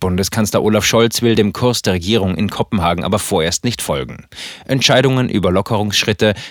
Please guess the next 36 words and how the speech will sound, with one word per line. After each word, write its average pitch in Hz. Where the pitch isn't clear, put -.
könne 131
es 120
nach 113
dem 120
Höhepunkt 101
der 98
Infektionen 95
geben. 65
„Aber 110
da 110
sind 117
wir 127
leider 90
noch 82
nicht 95
angekommen“, 78
sagte -
der 98
S-P-D-Politiker 98
am 120
Mittwochabend 101
im 110
Z -
D 120
F -
Heute-Journal. 85
Für -
den 127
sechzehnten 127
Februar, 104
etwa 95
zum 113
erwarteten 104
Höhepunkt 107
der -
Omikron-Welle, 101